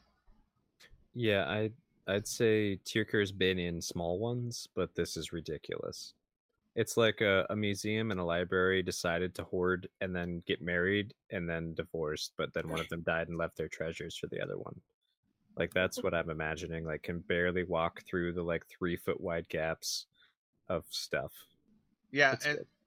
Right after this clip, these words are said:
Speaker 2: and then after both of them died, their ch-,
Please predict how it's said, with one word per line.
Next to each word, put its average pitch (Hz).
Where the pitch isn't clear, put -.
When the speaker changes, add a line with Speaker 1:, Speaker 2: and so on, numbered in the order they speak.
Speaker 2:
and 135
then 139
after 131
both 120
of -
them 123
died, 120
their 110
ch-, -